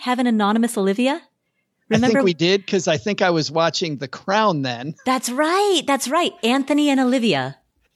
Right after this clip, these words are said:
Speaker 2: Yes.
Speaker 1: Anthony, we even had a whole discussion about Anthony ampersand Olivia and how it would be an
Speaker 2: <laughs> Yeah.
Speaker 1: amazing brand name.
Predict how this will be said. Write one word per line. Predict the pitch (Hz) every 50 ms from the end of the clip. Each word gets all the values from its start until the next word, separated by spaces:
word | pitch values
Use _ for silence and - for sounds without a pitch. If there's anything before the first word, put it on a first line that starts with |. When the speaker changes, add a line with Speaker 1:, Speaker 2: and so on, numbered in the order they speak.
| _
Speaker 2:
Yes. | - 254 - - - -
Speaker 1:
Anthony, | 208 247 269 277 262 311 294 294 294 277 277 - - - - -
we | 240 277
even | 302 302 294
had | 277 294
a | 285
whole | 247 277
discussion | 262 - - - 294 - - 226
about | 208 196 -
Anthony | 220 226 233 226 247 233 233 - - -
ampersand | - 226 240 233 220 196 - - 196 175 170 165 165 -
Olivia | - 165 160 139 147 139 131 127 120 -
and | - 147 151
how | 175 175 175
it | 170
would | - 170
be | 160 180 175
an |
Speaker 2:
<laughs> |
Yeah. | 170
Speaker 1:
amazing | 165 170 170 170 170 185 170
brand | 160 165 165 165 165 156
name. | 143 131 123 123 127 131 135 -